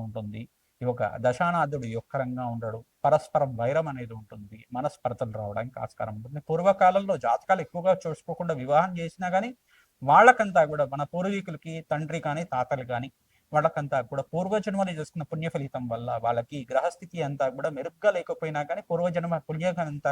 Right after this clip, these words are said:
కూడా రక్షిస్తూ ఉండేది. ఇప్పుడు ప్రస్తుత కాలంలో అంత మంచిగా లేదన్నమాట. అందుకని చెప్పేసి పూర్వ-, పూర్వీకులు చేసిన పుణ్యం, మనం చేసుకున్న పుణ్యం అంత ఎక్కువగా ఉండదు. ఇప్పుడు ప్రస్తుత కాలంలో ఎక్కువగా పుణ్యాన్ని ఆచరించాలి, దైవ కార్యక్రమాలు ఎక్కువగా చేసుకోవాలి, యజ్ఞాతి కృతులు చేస్తూ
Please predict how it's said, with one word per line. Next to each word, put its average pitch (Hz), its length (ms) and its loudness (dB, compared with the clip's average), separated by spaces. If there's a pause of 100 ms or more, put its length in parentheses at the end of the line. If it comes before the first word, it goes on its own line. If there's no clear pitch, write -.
కూడా 143 160 2 (240)
రక్షిస్తూ - 480 -6
ఉండేది. 120 280 -6 (520)
ఇప్పుడు 226 320 -2
ప్రస్తుత - 300 -2 (100)
కాలంలో 151 400 2
అంత 113 120 -6 (100)
మంచిగా 120 380 -4
లేదన్నమాట. 101 480 -6 (400)
అందుకని 170 380 -2
చెప్పేసి 160 400 -8
పూర్వ-, 190 320 0 (160)
పూర్వీకులు 202 440 -2
చేసిన 170 220 -6 (100)
పుణ్యం, 160 220 -6 (100)
మనం 165 220 -2
చేసుకున్న 165 340 -6
పుణ్యం 147 280 -6
అంత 123 140 -8 (120)
ఎక్కువగా 123 380 -8
ఉండదు. 107 260 -12 (460)
ఇప్పుడు 185 260 -6
ప్రస్తుత - 320 2 (140)
కాలంలో 160 320 6 (100)
ఎక్కువగా 180 260 0 (100)
పుణ్యాన్ని 156 380 -4 (120)
ఆచరించాలి, 110 560 -6 (240)
దైవ 156 160 4 (120)
కార్యక్రమాలు 135 500 0
ఎక్కువగా 127 240 -4 (100)
చేసుకోవాలి, 120 460 -6
యజ్ఞాతి 165 520 -2
కృతులు 120 360 -8
చేస్తూ 110 220 -10